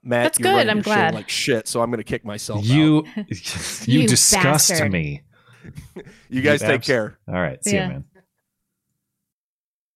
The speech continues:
Speaker 3: Oh, man. Well,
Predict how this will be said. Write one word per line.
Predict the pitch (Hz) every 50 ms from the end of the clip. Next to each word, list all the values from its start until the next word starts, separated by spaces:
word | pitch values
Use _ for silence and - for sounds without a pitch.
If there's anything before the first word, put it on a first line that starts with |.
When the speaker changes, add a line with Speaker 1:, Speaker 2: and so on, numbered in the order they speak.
| _ _ _ _ _ _ _ _ -
Speaker 3:
Oh, | 73 73 69 - - - - - _ _ _ _
man. | - - - - - _ _ _ _ _ _ _ _ _ _ _ _ _ _ _ _ _ _ _ _ - - _ _ _ _ _ _ _ _ _ _ _
Well, | 101 104 120 139 - -